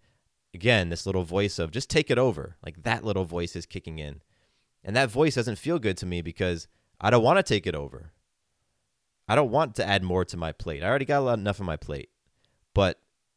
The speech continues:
that, that idea is, is popping up in my head. And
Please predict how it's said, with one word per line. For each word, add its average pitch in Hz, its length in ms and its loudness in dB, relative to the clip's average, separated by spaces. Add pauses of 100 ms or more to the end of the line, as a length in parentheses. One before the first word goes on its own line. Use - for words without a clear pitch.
(220)
that, 92 440 -2 (400)
that 87 180 -2
idea 92 480 2
is, 80 200 -4
is 80 220 -10 (140)
popping 90 280 -4
up 85 120 -6
in 85 80 -6
my 76 140 -6
head. 82 340 -2 (840)
And 113 440 0